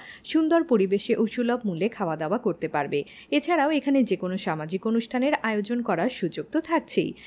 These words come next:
রেস্টুরেন্টের মালিক, উপজেলা যুবলীগের যুগ্ম আহ্বায়ক আব্দুল মমিন বাবুল জানান, "আখাউড়াবাসীকে শুধুমাত্র সেবা দেওয়ার উদ্দেশ্য নিয়ে এই রেস্টুরেন্ট ও পার্টি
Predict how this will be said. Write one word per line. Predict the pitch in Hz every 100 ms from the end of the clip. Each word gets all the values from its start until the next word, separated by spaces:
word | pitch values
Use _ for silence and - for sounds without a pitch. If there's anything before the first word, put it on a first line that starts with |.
| - -
রেস্টুরেন্টের | 262 294 - 370 381 370 285
মালিক, | 202 180 269 285
উপজেলা | 220 190 190 175
যুবলীগের | 160 165 165 160 170
যুগ্ম | 170 190 196
আহ্বায়ক | - 196 214 233 269 -
আব্দুল | 214 196 247 262
মমিন | 202 170 165
বাবুল | 160 147 165
জানান, | 165 165 160 254 - - -
"আখাউড়াবাসীকে | 262 262 294 302 240 226 240 247
শুধুমাত্র | 247 240 233 233 233 285
সেবা | - 208 196
দেওয়ার | 165 160 -
উদ্দেশ্য | 185 175 175 165
নিয়ে | 151 202
এই | 269 262
রেস্টুরেন্ট | 202 190 - 233 233 226
ও |
পার্টি | 185 165 -